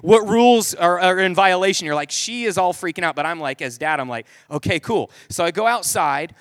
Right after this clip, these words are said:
and my kids say, "We've invented a new game,"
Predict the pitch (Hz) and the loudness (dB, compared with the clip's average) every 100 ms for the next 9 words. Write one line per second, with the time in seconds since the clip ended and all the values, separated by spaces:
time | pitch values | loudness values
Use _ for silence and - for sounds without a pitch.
0 | _ - 165 170 160 214 196 - 175 147 | _ -8 -4 -2 -4 -4 -6 -4 -4 -2
1 | 165 156 127 117 151 175 165 139 127 131 | -4 -4 -8 -4 -4 -2 -4 -2 0 -2
2 | 113 104 82 71 | -4 -10 -12 -20